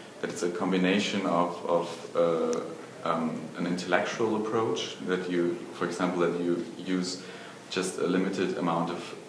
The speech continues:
instruments that, uh, could be actually be played around the, the, the bed of, uh, Frida,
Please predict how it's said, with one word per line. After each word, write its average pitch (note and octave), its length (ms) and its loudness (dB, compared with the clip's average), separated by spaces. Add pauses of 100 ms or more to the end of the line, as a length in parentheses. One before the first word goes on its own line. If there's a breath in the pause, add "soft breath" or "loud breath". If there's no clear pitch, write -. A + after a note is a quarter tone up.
instruments G#2 680 2
that, F2+ 220 2 (200)
uh, E2+ 320 8 (220)
could - 180 -4 (160)
be - 100 0
actually F2 380 0 (380)
be F2 100 -4
played F#2 460 6
around F#2 380 2
the, E2+ 320 6
the, E2+ 80 4
the - 180 0
bed F2 260 6
of, - 360 -4
uh, G2 100 0
Frida, G#2 520 2